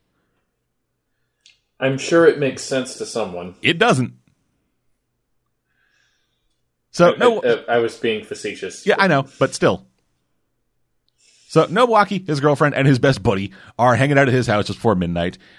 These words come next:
Speaker 2: when they get a text message saying that the girl has died, so she can no longer fulfill her requirement.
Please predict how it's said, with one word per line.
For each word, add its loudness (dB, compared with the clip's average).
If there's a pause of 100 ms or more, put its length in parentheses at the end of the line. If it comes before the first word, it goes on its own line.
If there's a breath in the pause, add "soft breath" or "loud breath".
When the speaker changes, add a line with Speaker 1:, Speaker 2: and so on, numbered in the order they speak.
(240 soft breath)
Speaker 2:
when 2
they 4
get 4
a -6
text 0
message 0
saying -2
that 0
the -2
girl -2
has 0
died, -2
so 0
she -4
can 0
no 0
longer 0
fulfill -2
her 2
requirement. 0